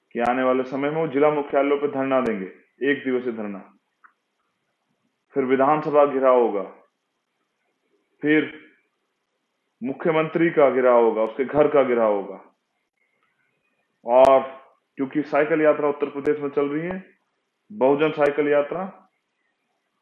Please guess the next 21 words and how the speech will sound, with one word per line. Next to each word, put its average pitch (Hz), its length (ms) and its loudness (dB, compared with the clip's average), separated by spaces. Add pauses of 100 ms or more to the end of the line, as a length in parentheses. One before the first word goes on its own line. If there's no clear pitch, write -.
(100)
तो 131 80 -4
मैंने 165 320 0
भी 165 180 -2
ये 160 60 0
तय 160 200 2
किया 156 220 0
कि 156 120 -4
अगर 151 140 0
वहां 143 240 2
की 147 140 -6
यूनिट 151 380 -4
कहेगी, 160 760 -2
मुख्यमंत्री 143 540 -6
तब 156 160 0
भी 156 200 0
नहीं 147 420 -8
सुनेंगे, 156 420 -4 (1200)
तो 127 100 -2
नेमावर 147 640 0
से 156 220 -2
ही 180 180 -2